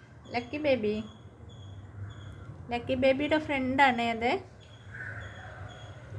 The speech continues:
നിങ്ങളെ ഫ്രണ്ട്സ് എന്നാ പറയുന്നേ? എന്തൊരു പറയുന്ന മക്കളെ?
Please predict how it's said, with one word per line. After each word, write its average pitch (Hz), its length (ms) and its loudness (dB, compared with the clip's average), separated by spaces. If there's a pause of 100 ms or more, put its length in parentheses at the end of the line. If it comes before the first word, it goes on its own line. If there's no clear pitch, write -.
(320)
നിങ്ങളെ 269 260 0
ഫ്രണ്ട്സ് 285 440 2
എന്നാ 302 300 4
പറയുന്നേ? 320 500 4 (1600)
എന്തൊരു 247 260 4
പറയുന്ന 339 460 6
മക്കളെ? 320 460 0